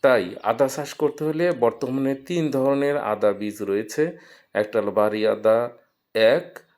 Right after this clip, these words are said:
বাড়ি আদা দুই এবং থাইল্যান্ডের আদা। বাড়ি আদা এক যেটা,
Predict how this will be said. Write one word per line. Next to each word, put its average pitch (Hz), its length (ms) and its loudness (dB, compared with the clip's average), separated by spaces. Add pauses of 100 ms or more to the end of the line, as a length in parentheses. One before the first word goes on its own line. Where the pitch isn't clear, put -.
(120)
বাড়ি 107 360 0
আদা 110 260 0
দুই 127 500 -4
এবং 107 440 -2
থাইল্যান্ডের 107 760 -2
আদা। 90 380 -2 (480)
বাড়ি 139 380 2
আদা 143 500 2 (140)
এক 120 540 4 (260)
যেটা, 120 480 2